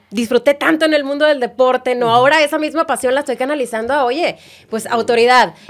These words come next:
Speaker 1: escúchanos, ¿no? Que se haga algo al
Speaker 2: ¿Te,
Speaker 1: respecto.
Speaker 2: te ha vuel-, te ha vuelto más sensible esto, Sandra?
Speaker 1: Fíjate que ya era, ya era muy sensible,
Speaker 2: Ujú.
Speaker 1: pero ahora más que sensible creo que me ha nacido esta,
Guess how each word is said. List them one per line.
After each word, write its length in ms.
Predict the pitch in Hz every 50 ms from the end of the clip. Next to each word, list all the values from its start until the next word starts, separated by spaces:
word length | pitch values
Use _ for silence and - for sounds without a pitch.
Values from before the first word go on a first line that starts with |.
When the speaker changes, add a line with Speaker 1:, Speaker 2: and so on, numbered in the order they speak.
| -
Speaker 1:
escúchanos, 800 | 214 214 - - - 247 285 349 - 508 466 381 320 247 214 208
¿no? 200 | 226 233 247 247
Que 120 | - 233
se 120 | - - 226
haga 380 | 220 220 233 269 285 277 254
algo 220 | 254 320 359 320 240
al 100 | 208 190
Speaker 2:
¿Te, 60 | 202
Speaker 1:
respecto. 360 | 185 185 - 185 185 175 175
Speaker 2:
te 100 | 165 175
ha 20 | 175
vuel-, 180 | 180 175 165
te 80 | 165 180
ha 60 | 170
vuelto 240 | 180 185 180 180 214
más 140 | 220 202 196
sensible 360 | 202 165 - 190 185 175 160
esto, 180 | 147 160 165
Sandra? 280 | 143 165 165 175 202 254 _ _ _ _ _ _ _ _ _ _ _ _ _ - - -
Speaker 1:
Fíjate 280 | 277 285 311 466 - 539
que 120 | 320 262
ya 220 | 240 254 262 254 247
era, 400 | 254 262 240 202 165 - - _ _ -
ya 260 | 196 214 262 277 285
era 460 | 302 320 349 359 339 285 220 165 - - 214
muy 220 | 240 269 285 302
sensible, 540 | 311 311 277 - - 285 254 240 233 226 202
Speaker 2:
Ujú. 160 | 170 127 117 135
Speaker 1:
pero 400 | 277 254 269 269 254 226 - -
ahora 400 | 254 254 254 262 262 277 311 339
más 240 | 330 320 320 320 320
que 140 | - 349 330
sensible 520 | 359 330 285 - 285 285 285 294 330 320
creo 180 | 320 277 277 277
que 200 | 330 330 320 320 - - - - - - -
me 140 | 226 233 254
ha 40 | 269
nacido 320 | 269 277 277 311 320 330
esta, 800 | 311 311 311 - - 320 311 311 320 320 311 302 277 240 214 180